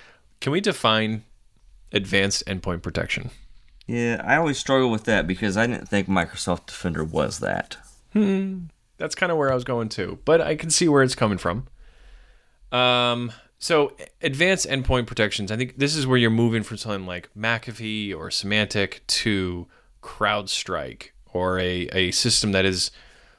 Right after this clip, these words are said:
Speaker 2: Yep.
Speaker 1: doing a whole lot more than just looking for common viruses.
Speaker 2: SentinelOne,
Speaker 1: So it's
Speaker 2: Carbon Black.
Speaker 1: Yeah, yeah. So that's, that's really where you need to be, and that's what, when you talk about advanced endpoint protection,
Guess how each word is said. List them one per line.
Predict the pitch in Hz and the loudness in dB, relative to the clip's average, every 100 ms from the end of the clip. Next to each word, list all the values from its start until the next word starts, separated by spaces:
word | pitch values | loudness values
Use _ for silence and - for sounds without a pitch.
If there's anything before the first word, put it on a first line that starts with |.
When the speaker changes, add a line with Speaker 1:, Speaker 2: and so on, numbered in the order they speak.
| _ | _
Speaker 2:
Yep. | - | -2
Speaker 1:
doing | 113 107 | 0 -2
a | 98 | -4
whole | - 135 131 | -2 0 2
lot | 120 98 | 2 2
more | 104 98 | -2 -2
than | 95 | -4
just | 90 87 | -8 -6
looking | 92 95 | -6 -6
for | - 85 | -8 -8
common | - 90 85 | -4 -4 -4
viruses. | 80 - 113 104 120 | -2 0 0 0 2
Speaker 2:
SentinelOne, | 120 117 | 4 6
Speaker 1:
So | 104 90 | 6 4
it's | 82 - | 2 2
Speaker 2:
Carbon | 104 101 113 | 2 0 -2
Black. | 110 104 95 87 76 - - | 2 4 4 2 -2 -10 -20
Speaker 1:
Yeah, | - 113 117 104 95 87 - - | -8 0 4 4 2 -2 -8 -12
yeah. | 98 98 - | -12 -12 -12
So | - 120 | -12 -4
that's, | 123 143 131 - | 0 2 0 -8
that's | - 135 147 - | -4 -2 0 -2
really | 139 127 117 | -4 -2 -2
where | 110 | -2
you | 104 | -2
need | 104 95 - | -2 -4 -6
to | 87 | -4
be, | 87 117 147 | 0 2 2
and | 101 | 0
that's | 95 - | 0 -2
what, | 95 90 | -4 -4
when | - 104 | -6 -4
you | 113 | -2
talk | 117 117 107 | 2 2 2
about | 98 92 | 0 0
advanced | 92 95 92 | 0 -2 -2
endpoint | 92 92 95 - | -4 -4 -6 -6
protection, | - 110 - 123 127 123 | -2 -2 0 -2 -4 -6